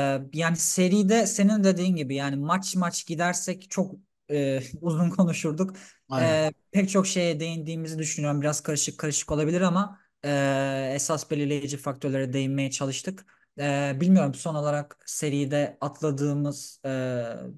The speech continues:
Speaker 1: hem oradan hem buradan bahsettik. Atladığımızı düşündüğün, ekleyeceğin bir şey var mı seriye dair?
Speaker 2: Yok.
Speaker 1: İyi o zaman, e, çeyrek finalleri böylece kapatmış olalım. Yarı finalleri de, yarı finaller oynandıktan, oynandıkça, e, bir sonraki programı yapacağız. Yirmi beşinci bölümle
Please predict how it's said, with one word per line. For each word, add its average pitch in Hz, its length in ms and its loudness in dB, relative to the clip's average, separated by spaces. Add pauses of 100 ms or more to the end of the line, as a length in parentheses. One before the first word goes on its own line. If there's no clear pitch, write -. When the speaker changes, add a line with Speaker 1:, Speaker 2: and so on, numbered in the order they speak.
(160)
Speaker 1:
hem 147 180 -2
oradan 139 220 0
hem 139 180 -2
buradan 135 280 -2
bahsettik. 135 440 -6 (320)
Atladığımızı 147 580 0
düşündüğün, 151 340 -2
ekleyeceğin 151 460 -4
bir 147 40 -4
şey 147 200 -2
var 151 120 2
mı 135 100 -2
seriye 120 360 -4
dair? 117 180 0
Speaker 2:
Yok. - 480 -8 (680)
Speaker 1:
İyi 160 160 2
o 147 40 4
zaman, 180 380 2
e, 135 480 0
çeyrek 151 300 -2
finalleri 151 400 -2
böylece 143 260 -4
kapatmış 143 460 -4
olalım. 147 360 -4 (380)
Yarı 160 260 4
finalleri 190 600 6
de, 196 40 0
yarı 180 220 2
finaller 165 480 -4
oynandıktan, 151 920 0
oynandıkça, 143 880 -2
e, 131 340 -4
bir 127 60 -6
sonraki 131 400 -4
programı 131 340 -2
yapacağız. 131 400 -2
Yirmi 135 200 0
beşinci 131 380 -4
bölümle 127 420 0